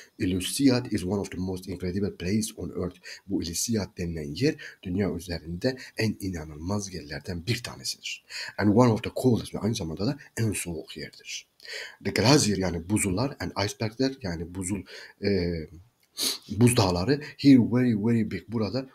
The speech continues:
oldukça ve oldukça büyüktürler. The ga-, glacier, yani bu buzullar is about forty kilometers long,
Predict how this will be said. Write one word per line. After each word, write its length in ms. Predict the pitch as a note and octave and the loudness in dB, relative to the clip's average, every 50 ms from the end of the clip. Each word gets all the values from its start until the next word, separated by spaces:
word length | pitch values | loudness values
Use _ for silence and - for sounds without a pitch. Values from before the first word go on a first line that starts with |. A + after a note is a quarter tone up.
| _ _ | _ _
oldukça 560 | - F#2 F#2 F2+ - A2+ - - - - F#2 | -8 -6 -6 -6 -10 -12 -14 -12 -10 -10 -8
ve 60 | E2+ E2+ | -10 -10
oldukça 560 | - - F2+ F#2 - - - - A2+ F2+ D#2+ | -10 -10 -10 -12 -12 -8 -6 -4 -4 -4 -4
büyüktürler. 680 | F2 F2+ F2 - - - - C2 - - - - _ _ _ _ - - - - - _ F2 | -6 -10 -10 -12 -14 -16 -16 -16 -14 -16 -16 -16 _ _ _ _ -18 -18 -16 -16 -18 _ -6
The 80 | - G2+ | -6 -6
ga-, 360 | F2+ - - A2 G#2+ G#2 F2+ | -4 0 2 4 4 4 4
glacier, 560 | - F#2+ F2+ G2+ A#2 A#2+ B2 D3+ D#3+ D#3+ - - - - - _ _ - | 0 -2 0 0 0 0 0 -4 -6 -8 -10 -14 -18 -20 -20 _ _ -10
yani 340 | G2 F#2 F2 E2+ E2 E2 - - _ _ _ - | -8 -6 -6 -6 -6 -8 -10 -14 _ _ _ -6
bu 220 | G#2+ G2+ G2 F#2 | -4 -4 -2 0
buzullar 320 | G#2 G2+ F#2+ F#2+ F#2 A#2+ A2+ | 0 0 0 0 -2 -2 -2
is 160 | - G#2+ G#2 | -2 -2 -4
about 280 | F2+ - G#2 G2+ F#2+ | -2 -2 0 -2 -2
forty 320 | - - - C#3+ C3+ C#3 - | -2 0 2 2 2 2 -2
kilometers 640 | - - G2 F#2+ E2+ F2+ F#2 G#2 G#2 - A2 - - | -6 -6 -6 -4 -4 -4 -4 -2 -2 -2 -4 -4 -2
long, 480 | F#2 F2+ G2+ G#2+ A#2+ B2+ B2 B2 B2 | -2 0 4 4 4 4 2 0 -2